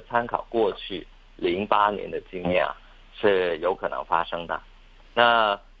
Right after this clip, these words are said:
到时候呢，就反弹之后啊，这一些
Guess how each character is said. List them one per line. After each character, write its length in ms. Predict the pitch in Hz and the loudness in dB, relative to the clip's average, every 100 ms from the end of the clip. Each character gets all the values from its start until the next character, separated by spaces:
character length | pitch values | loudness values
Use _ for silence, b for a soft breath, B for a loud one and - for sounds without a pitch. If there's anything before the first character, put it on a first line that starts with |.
| - | 0
到 220 | 196 170 | 0 0
时 180 | - 107 | -4 -6
候 220 | 135 110 | -4 -4
呢， 240 | 98 76 82 | -4 -8 -10
就 100 | - | -10
反 260 | 113 95 78 | -4 -2 -2
弹 180 | 92 101 | -4 -6
之 140 | - 147 | -4 -2
后 220 | 143 104 | 2 0
啊， 100 | - - - | -2 -8 -2
这 80 | 185 | 0
一 140 | 123 - | 0 0
些 280 | 117 113 | 2 2